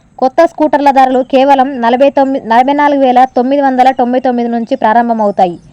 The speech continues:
ఈ స్కూటర్లు మార్కెట్లో అత్యంత బడ్జెట్ ఫ్రెండ్లీ ఎలక్ట్రిక్ స్కూటర్లో ఒకటిగా నిలుస్తాయి. వారివో ఇప్పటికే సిఆర్ఎక్స్, జెడ్బీ ప్లస్ ఎల్-, జెడ్బీ ఏఎల్ వన్ ప్లస్, ఏఎల్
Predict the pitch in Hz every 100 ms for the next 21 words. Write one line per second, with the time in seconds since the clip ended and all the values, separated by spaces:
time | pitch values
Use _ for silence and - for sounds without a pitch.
0 | _ - - 254 277 - 285 302 330 311
1 | 302 277 220 254 285 311 285 285 226 -
2 | 285 294 240 240 226 285 - 262 269 277
3 | - 247 269 294 277 - 277 262 254 254
4 | 233 240 240 247 226 226 226 175 170 -
5 | _ _ _ _ 202 220 247 330 320 302
6 | - 294 302 269 285 - 269 285 294 302
7 | 311 - - _ _ _ _ _ _ _
8 | _ _ _ _ _ _ _ 196 240 269
9 | 240 311 294 285 294 - - 233 277 -
10 | _ 208 247 254 240 330 - 254 302 302
11 | 254 262 277 269 285 - _ _ _ _
12 | 240 277 302